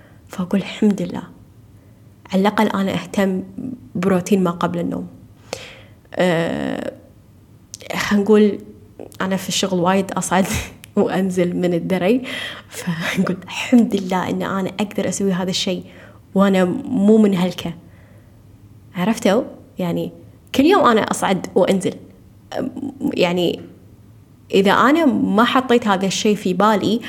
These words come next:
أو ما، آه، ما كنت شاكرة لجسمي لهذا الفعل،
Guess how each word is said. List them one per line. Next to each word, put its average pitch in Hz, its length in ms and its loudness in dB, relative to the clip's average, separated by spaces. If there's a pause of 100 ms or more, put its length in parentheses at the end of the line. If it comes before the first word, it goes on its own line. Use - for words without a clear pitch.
(360)
أو 196 220 4
ما، 233 520 4 (840)
آه، 165 800 0 (600)
ما 196 240 4
كنت 277 340 4
شاكرة 233 680 2
لجسمي 196 800 0 (840)
لهذا 190 560 4
الفعل، 233 640 2